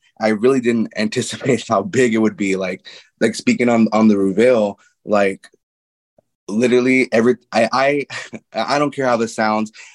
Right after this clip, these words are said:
I had the most expensive promo reveal outfit. I looked so fucking good. I looked ten times better than anyone in that room. I don't give a fuck how that comes off. And people, the only thing they would say is, "Oh my God, Eureka's back.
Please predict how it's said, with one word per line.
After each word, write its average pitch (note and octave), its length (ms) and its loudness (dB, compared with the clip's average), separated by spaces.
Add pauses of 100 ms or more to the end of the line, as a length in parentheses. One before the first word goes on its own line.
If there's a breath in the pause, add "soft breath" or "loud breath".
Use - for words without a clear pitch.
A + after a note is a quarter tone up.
(100)
I B2 100 0
had C3+ 180 -2
the B2+ 60 0
most A#2 240 2
expensive A#2 640 0 (240)
promo A2 400 0
reveal G#2 340 2
outfit. A2 580 -2 (240 loud breath)
I A#2+ 120 0
looked A#2 220 0
so A2+ 220 0
fucking A2 340 0
good. A2 200 2
I G#2+ 60 2
looked G#2 240 -6
ten A#2 200 -6
times A#2 260 -2
better A2 180 2
than G#2 140 -6
anyone A2 220 2
in A2 60 2
that G#2 160 2
room. G#2+ 160 0
I G#2 60 0
don't G2+ 140 -4
give G2 140 -4
a G2+ 40 -8
fuck G#2 320 -2 (100)
how G2+ 140 -2
that F#2+ 180 -6
comes G#2 220 -4
off. G2+ 240 0 (400 loud breath)
And G#2 300 -2
people, A2+ 360 2
the G2+ 120 -2
only A2 120 2
thing A2 120 2
they A2 60 4
would A2 180 2
say G#2+ 180 2
is, F#2+ 240 -4
"Oh C3 60 0
my D#3+ 120 2
God, D3 220 0
Eureka's C#3 400 -2
back. C3+ 360 -2